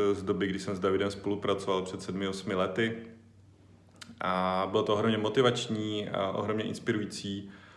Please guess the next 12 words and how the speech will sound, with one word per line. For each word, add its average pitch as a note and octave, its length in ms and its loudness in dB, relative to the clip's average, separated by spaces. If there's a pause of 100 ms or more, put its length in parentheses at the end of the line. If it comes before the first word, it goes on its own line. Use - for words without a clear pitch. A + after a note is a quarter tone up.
(260)
A - 100 0
vlastně, G2 880 0
eh, F#2+ 840 -2 (640)
vymyslel C3+ 340 6
jsem B2 240 4
tam A#2+ 160 8
plány A2+ 680 4
na G2+ 340 4
druhou G#2+ 360 0
půlku A2+ 340 0
letošního A2 520 2
roku, D3 540 0